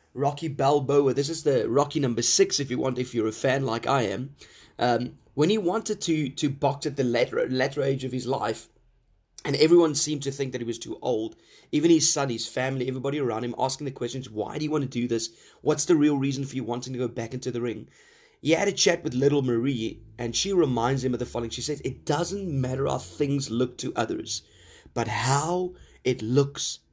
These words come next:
to you." And then she says to him, "Rocky, how it looks to you." You know, the moment that you and I realize that we can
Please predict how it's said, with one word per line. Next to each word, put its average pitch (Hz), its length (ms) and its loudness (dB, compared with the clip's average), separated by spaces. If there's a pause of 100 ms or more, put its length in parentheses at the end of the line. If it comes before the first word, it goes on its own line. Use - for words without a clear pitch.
(120)
to 139 120 -2
you." 113 400 -4 (540)
And 117 160 0
then 156 160 6
she 190 100 -2
says 135 280 2
to 113 80 -2
him, 107 100 -4
"Rocky, 151 500 0 (360)
how 151 600 -4 (400)
it - 220 -12
looks 131 600 -8 (540)
to 139 120 -6
you." 110 380 -8 (840)
You 180 80 -2
know, 247 100 8
the 240 80 6
moment 170 280 4
that 156 120 0
you 147 120 4
and 160 80 -2
I 147 140 0
realize 131 580 2
that 120 160 -6
we 131 100 -2
can 127 380 -2